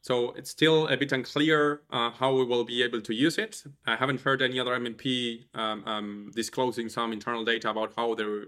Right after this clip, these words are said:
they will go to, they were, they will go to use it. So let's, um, that's something that is a really powerful feature,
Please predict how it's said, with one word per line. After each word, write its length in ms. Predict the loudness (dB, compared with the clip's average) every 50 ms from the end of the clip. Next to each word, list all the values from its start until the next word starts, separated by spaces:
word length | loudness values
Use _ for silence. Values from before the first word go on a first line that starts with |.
| -6 -6
they 60 | -4
will 140 | -4 -4 -2
go 180 | -4 -4 -4
to, 120 | -6 -10 -12 -10 -6
they 100 | -4 -2
were, 400 | -2 -2 -2 -4 -4 -8 -8 -8 -4
they 60 | -2
will 120 | -2 -2 0
go 120 | 0 0 -2
to 120 | -2 -2
use 200 | -4 -4 -2 -4
it. 160 | -6 -8 -8 _ _ _ -20 -20 -20 -20 _ _
So 140 | -4 0
let's, 300 | 2 2 2 0 -2 -4 -4
um, 580 | -2 0 0 0 -2 -4 -8 -8 -10 -12 -16 -18 _ _ _ -20 -20 _ _
that's 160 | 0 2 2
something 320 | 2 0 2 2 2 2 2
that 220 | 0 0 -2 -4 _ _ _ _ _ _ _ _ _ _ _ -6
is 120 | -4 0
a 60 | 0 2
really 200 | 4 2 2 2
powerful 680 | 0 0 2 2 2 0 2 2 2 2 0 -2 -10 -8
feature, 520 | -2 0 0 2 2 2 0 0 -2 -6